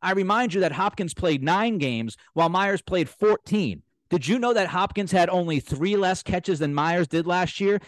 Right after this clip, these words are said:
in five less games? Hopkins had seven hundred and seventeen yards. Myers had eight hundred and four yards. Myers had six touchdowns. D-Hop had three touchdowns. So the guy who's breaking down was pretty much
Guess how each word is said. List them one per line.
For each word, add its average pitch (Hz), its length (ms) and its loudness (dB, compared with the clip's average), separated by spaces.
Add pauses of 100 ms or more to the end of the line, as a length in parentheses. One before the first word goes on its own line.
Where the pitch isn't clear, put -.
(140)
in 160 140 -2
five 175 520 0
less 160 300 0
games? 160 480 -4 (920)
Hopkins 202 400 0
had 190 200 4
seven 220 380 6
hundred 190 280 4
and 175 120 2
seventeen 196 680 0
yards. 127 340 2
Myers 180 280 0
had 180 200 0
eight 185 200 0
hundred 165 280 0
and 135 120 0
four 202 280 -2
yards. 110 480 -8 (540)
Myers 185 340 4
had 175 180 4
six - 240 0
touchdowns. 180 580 -2
D-Hop 180 380 0
had 151 240 2
three 170 240 2
touchdowns. 110 640 -10 (360)
So - 140 0
the 190 100 6
guy 185 320 8
who's 226 200 4
breaking 196 580 -2
down 143 500 2 (520)
was 185 280 4
pretty 262 440 -4
much 220 580 0